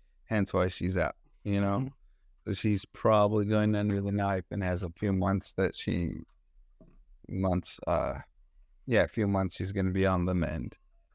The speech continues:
Speaker 1: right? It depends what Kevin Owens has. Is Kevin Owens' injury big enough that it's gonna cost him a lot of time, or is it something that he just needs a week or two? I think that's what they depend. I think that all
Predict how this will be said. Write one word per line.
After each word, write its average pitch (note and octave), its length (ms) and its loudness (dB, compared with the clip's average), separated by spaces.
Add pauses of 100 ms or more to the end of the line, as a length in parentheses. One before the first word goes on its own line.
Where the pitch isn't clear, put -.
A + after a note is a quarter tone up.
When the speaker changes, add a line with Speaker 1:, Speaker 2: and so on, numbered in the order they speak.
(220)
Speaker 1:
right? F#2+ 340 0 (460)
It G#2+ 100 -2
depends A#2 420 4
what G2+ 120 -2
Kevin G2+ 260 2
Owens G2 300 0
has. F#2 300 -4
Is F#2 120 -10
Kevin G2+ 320 2
Owens' G2+ 540 -2 (580)
injury G#2+ 420 2
big G#2 240 2
enough G2+ 360 0
that F#2+ 140 2
it's E2+ 120 -8
gonna F#2 240 0
cost F#2+ 360 0
him F#2+ 120 0
a F2+ 100 0
lot G#2+ 220 2
of G#2+ 100 -6
time, A#2+ 320 0
or A2 60 -2
is G#2+ 140 -4
it G2+ 100 -4
something G#2 440 0
that F#2 140 0
he F#2+ 140 0
just F#2+ 240 -6
needs G2+ 220 0
a G2 60 0
week F#2+ 240 -2
or F2+ 80 -4
two? - 180 -14 (600)
I G2+ 60 0
think A2 200 2
that's G2 300 2
what G2+ 120 -2 (240)
they F#2+ 300 -2
depend. G2+ 480 -2 (100)
I G#2+ 60 -2
think G#2+ 260 0 (100)
that G2+ 360 2
all G2 260 2